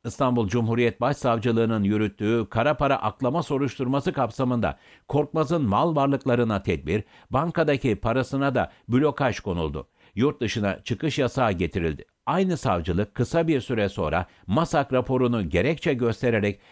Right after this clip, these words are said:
tedbirin kaldırılmasını istedi. Mal varlığı da, parası da serbest bırakıldı. Yurt dışı yasağı da kaldırıldı. Bu olay patlak verince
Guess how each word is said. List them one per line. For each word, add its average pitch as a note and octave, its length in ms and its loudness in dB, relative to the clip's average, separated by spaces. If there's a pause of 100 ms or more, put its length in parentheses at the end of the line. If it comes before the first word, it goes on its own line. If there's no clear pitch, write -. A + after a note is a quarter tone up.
(120)
tedbirin D#3 500 0
kaldırılmasını D#3 760 0
istedi. G2 440 -2 (320)
Mal C3 280 2
varlığı G2 400 2
da, D2 120 -4 (100)
parası B2 420 0
da B2+ 220 0
serbest A#2+ 500 0
bırakıldı. D#2+ 500 -4 (240)
Yurt D3+ 280 0
dışı D#3+ 180 -2
yasağı D#3 380 2
da C3+ 120 0
kaldırıldı. D#2 560 -2 (340)
Bu C3 200 0
olay A2+ 220 4
patlak C3 460 -2
verince G#2 400 0